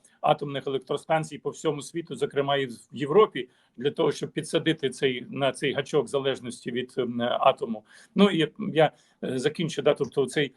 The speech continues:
е, Деркачу <clears throat> віддали на відкуп атомну енергетику. Е, крім того, була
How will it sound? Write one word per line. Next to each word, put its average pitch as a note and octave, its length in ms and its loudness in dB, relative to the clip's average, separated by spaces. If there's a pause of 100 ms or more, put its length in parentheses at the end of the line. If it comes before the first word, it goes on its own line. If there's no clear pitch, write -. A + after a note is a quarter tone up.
(300)
е, C3 460 -2
Деркачу D#3+ 580 2 (100)
<clears throat> F#3+ 340 2
віддали D3 380 4
на C3+ 100 -4
відкуп D3+ 320 -4 (1300)
атомну D3 380 0
енергетику. D#3+ 680 0 (300)
Е, C3 120 -2
крім C#3+ 240 -2
того, C#3+ 280 4
була C#3 360 4